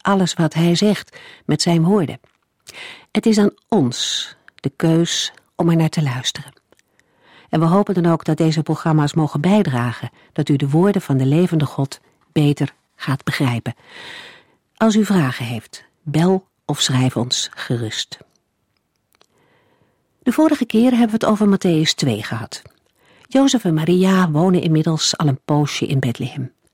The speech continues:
De Heer Jezus is geen baby meer, maar hij is peuter geworden. Hoe het dagelijks leven eruit zag, weten we niet. Maar de Bijbel vertelt wel over die keer dat er ineens een groepje buitenlanders op de stoep stond.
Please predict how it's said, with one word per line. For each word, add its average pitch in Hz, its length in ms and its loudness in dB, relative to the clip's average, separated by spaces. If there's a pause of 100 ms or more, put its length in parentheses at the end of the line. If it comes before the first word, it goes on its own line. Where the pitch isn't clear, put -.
(560)
De - 80 -2
Heer 151 120 2
Jezus 165 460 2
is 127 140 0
geen 131 220 0
baby 151 340 2
meer, 127 280 0 (200)
maar 156 120 2
hij 160 80 4
is 170 120 -2
peuter 208 420 0
geworden. 131 400 -10 (800)
Hoe 226 220 2
het - 240 0 (160)
dagelijks 202 540 0
leven 135 340 -2
eruit 170 320 -2
zag, - 360 -4 (100)
weten 127 320 -4
we 117 60 -8
niet. 117 300 -12 (340)
Maar 202 120 -2
de 202 60 2
Bijbel 226 320 2
vertelt 180 460 -2
wel 156 440 0
over 196 260 -2
die 208 140 -2
keer 220 360 0 (480)
dat 196 160 -2
er 185 100 0
ineens 151 300 2
een 190 60 -2
groepje - 420 -4
buitenlanders 147 680 0
op 107 120 -8
de 107 80 -10
stoep - 300 -10
stond. - 440 -10